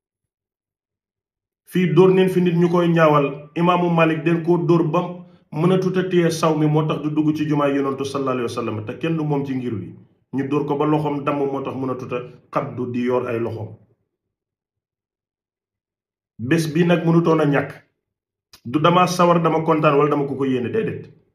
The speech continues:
Ndax man gëm naa ne Yàllaay suma borom.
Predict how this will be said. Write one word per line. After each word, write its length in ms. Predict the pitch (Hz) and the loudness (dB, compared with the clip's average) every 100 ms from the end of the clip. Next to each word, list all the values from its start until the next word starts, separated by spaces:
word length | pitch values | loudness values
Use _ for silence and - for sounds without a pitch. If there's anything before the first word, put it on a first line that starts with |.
| _ _ _ _ _ _ | _ _ _ _ _ _
Ndax 160 | 127 156 | -4 0
man 260 | 180 175 151 | 2 0 2
gëm 200 | 190 196 | 2 4
naa 120 | 190 | 4
ne 120 | 180 175 | 4 4
Yàllaay 300 | 170 170 156 | 4 4 2
suma 240 | 147 147 | -2 -2
borom. 240 | 135 107 | -2 -4